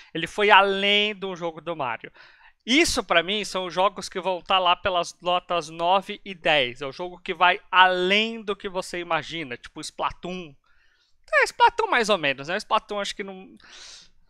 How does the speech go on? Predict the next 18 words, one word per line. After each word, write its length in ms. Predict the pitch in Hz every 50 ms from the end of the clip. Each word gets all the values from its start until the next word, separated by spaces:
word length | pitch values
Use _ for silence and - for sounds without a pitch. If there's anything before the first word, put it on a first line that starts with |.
| _ _ _ - - - - - _ _ _
não 180 | 208 254 302
foi 220 | 285 - 277 269 269
tão 260 | - - 269 269 269
além 360 | 269 247 233 226 240 254 247
assim 340 | 233 220 - - 254 254 269
até 260 | 254 240 - - 240
lançarem 480 | 247 254 254 240 226 - 226 214 214 220
as 80 | 202
expansões. 680 | 202 202 - - 233 226 220 196 - 165 143 127 123 123
Aí 240 | 147 147 160 196 220
sim, 180 | - - - 156
as 140 | 139 127 139
expansões 580 | 135 - - 165 160 147 - - 160 165 -
foram 320 | - - 175 165 170 165 170
além 300 | 170 165 151 156 156 160
mesmo. 420 | 151 131 110 - - - 139 127 _ _ _ - - - - - _ _
Então, 240 | - 202 196 247 269
assim, 400 | 269 226 - - 226 190 147